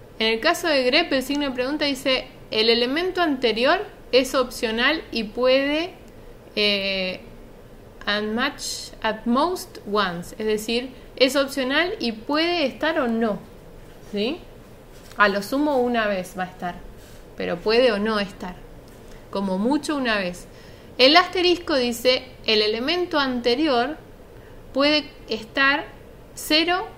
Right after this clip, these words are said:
o más veces". Entonces, en este caso, lo que le estoy diciendo a grep es, el carácter, cualquiera que sea,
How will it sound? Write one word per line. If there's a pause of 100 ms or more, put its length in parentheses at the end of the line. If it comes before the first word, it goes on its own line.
(340)
o
más
veces". (120)
Entonces,
en
este
caso, (320)
lo
que
le
estoy
diciendo
a
grep
es, (560)
el
carácter,
cualquiera
que
sea,